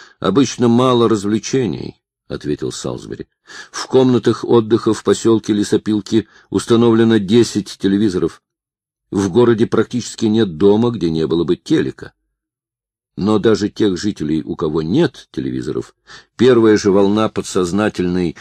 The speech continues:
директивной информации заставит посмотреть наши фильмы в домах своих друзей или родственников, или соседей.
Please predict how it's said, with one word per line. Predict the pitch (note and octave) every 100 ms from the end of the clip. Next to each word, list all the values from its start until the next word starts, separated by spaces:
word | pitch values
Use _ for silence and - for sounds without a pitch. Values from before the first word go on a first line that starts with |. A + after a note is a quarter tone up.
| -
директивной | - G#2 G2+ - G#2+ F2+ E2+
информации | - F2+ A2 A#2+ - G#2
заставит | E2+ A2+ - F3 G3+ -
посмотреть | - E2+ G2+ F#2+ A2+ -
наши | F#2+ - D#2+
фильмы | - A#2+ C3 C#3 C3 - -
в | E2
домах | F2 E2+ F2
своих | - E2+ D#2
друзей | D#2 D2+ E2 E2 G2 - -
или | D2+
родственников, | D2+ E2+ F2 - F#2+ F#2 - -
или | D#2+
соседей. | - - - - - -